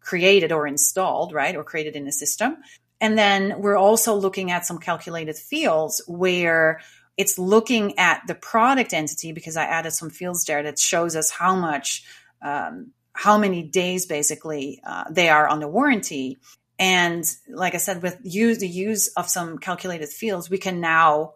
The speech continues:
see whether or not something is still under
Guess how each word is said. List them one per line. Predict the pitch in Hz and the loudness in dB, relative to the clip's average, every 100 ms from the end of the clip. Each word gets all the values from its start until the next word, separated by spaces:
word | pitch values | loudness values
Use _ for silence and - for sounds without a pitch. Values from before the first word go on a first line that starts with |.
| _ | _
see | - - 277 277 180 | -2 0 2 2 4
whether | 175 165 | 2 4
or | 160 | 2
not | 156 156 | 0 0
something | - 156 160 151 | 0 0 -4 -8
is | 165 - | -4 -2
still | - 170 151 143 143 - - - - | -2 -2 -4 -2 -4 -10 -20 -20 -6
under | 160 151 151 143 139 135 | -2 -2 -2 0 0 -2